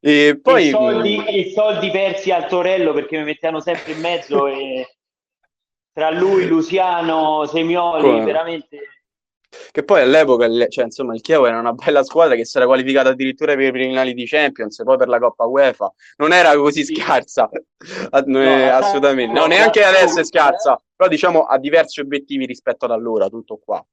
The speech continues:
Speaker 2: Guarda, io ho
Speaker 1: E
Speaker 2: tantissimi articoli di giornale del giovedì della partita, diciamo, amichevole della prima squadra. Io giocavo il secondo tempo quasi sempre e giocavo insieme ad Amauri. Infatti ho tanti tagli di giornale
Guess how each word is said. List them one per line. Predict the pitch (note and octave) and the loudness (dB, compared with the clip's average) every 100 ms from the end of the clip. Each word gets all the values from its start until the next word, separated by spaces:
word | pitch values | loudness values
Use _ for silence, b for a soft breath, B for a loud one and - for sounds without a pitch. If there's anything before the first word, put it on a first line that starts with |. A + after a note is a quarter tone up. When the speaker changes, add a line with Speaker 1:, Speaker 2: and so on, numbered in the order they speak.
| _ _ | _ _
Speaker 2:
Guarda, | D#3 D3 E3 | -6 -4 -4
io | G3+ | 0
ho | E3 | 2
Speaker 1:
E | C#3 | 2
Speaker 2:
tantissimi | D#3 D3+ G3 F#3+ - F#3 F3+ F3+ | 0 -2 -12 -12 -12 -14 -6 -4
articoli | F3+ F3+ F3+ F3 E3 | -4 -6 -4 -2 -2
di | D#3+ | -6
giornale | D#3 E3 F3 F3+ C#3+ | -6 -6 -4 -4 -4
del | C3 | -6
giovedì | B2 C#3 C#3+ C#3 D#3+ | -6 -8 -8 -10 -6
della | C3 A#2 | -4 -2
partita, | A#2 - B2+ B2 | -4 -6 -8 -6
diciamo, | A#2+ C3 B2+ B2 | -6 -6 -6 -6
amichevole | A#2+ B2 B2 B2 | -8 -6 -6 -6
della | B2 A#2+ | -6 -6
prima | B2+ B2+ | -8 -18
squadra. | _ E3 E3+ D3 | _ -4 -4 -4
Io | C3 C3+ | -6 -8
giocavo | B2 B2 B2+ B2 A#2+ | -8 -8 -4 -4 -6
il | A#2+ | -18
secondo | C#3 C3 D3+ C#3+ C3 | -14 -8 -6 -6 -8
tempo | B2 A2 - A#2 | -8 -10 -16 -18
quasi | A#2 - | -18 -18
sempre | - G#2 G2+ C3+ D#3+ A3 _ _ _ _ | -18 -18 -18 -6 -6 -6 _ _ _ _
e | C#3 | -14
giocavo | C3+ D3 D#3 D3 D3 D3 C#3+ C#3 | -8 -4 -2 -2 0 0 -2 -4
insieme | D3 C#3+ D#3+ D#3 | -6 -6 -4 -4
ad | C#3+ | -2
Amauri. | C3 B2 A2 G#2 G#2+ G#2 | -2 -2 -4 -4 -8 -12
Infatti | B2+ - E3 D3+ | _ -8 -6 -4
ho | B2+ | -4
tanti | - D3+ C#3+ C#3+ C#3 | -4 -6 -6 -10 -4
tagli | C#3+ C#3 C3+ | -4 -4 -6
di | C3+ | -10
giornale | C3+ C#3 C3 C#3+ C3+ B2 B2 A#2+ - | -8 -10 -8 -6 -4 -4 -6 -6 -12